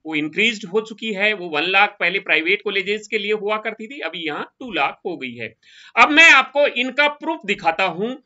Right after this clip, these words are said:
इनके चेंजिंग का प्रूफ। तो आप ये देख रहे हैं, इसमें जो ऊपर वाला जो नोटिस देख रहे हैं, ये जो देख रहे हैं, ये,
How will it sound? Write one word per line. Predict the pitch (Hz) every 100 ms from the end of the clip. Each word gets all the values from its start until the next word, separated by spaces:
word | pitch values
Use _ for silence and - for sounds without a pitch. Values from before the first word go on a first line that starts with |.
| _ _ 247
इनके | 254 254 285 -
चेंजिंग | - 226 214 240 233
का | 247 240
प्रूफ। | - 147 - _ _ _
तो | 226
आप | 208 208 233
ये | 240
देख | 208 196 190
रहे | 226 202
हैं, | 151 240 - _ _ _ _ _ _ -
इसमें | 180 226 240
जो | 254 254 -
ऊपर | 175 254 262
वाला | 233 240
जो | 226
नोटिस | 220 175 226 214
देख | 185 180
रहे | 180 151
हैं, | 143 120 - _ _ _ _ 147
ये | 185 240
जो | 262
देख | 233 233
रहे | 233 254
हैं, | 220 247 277 -
ये, | 175 156 220 254 254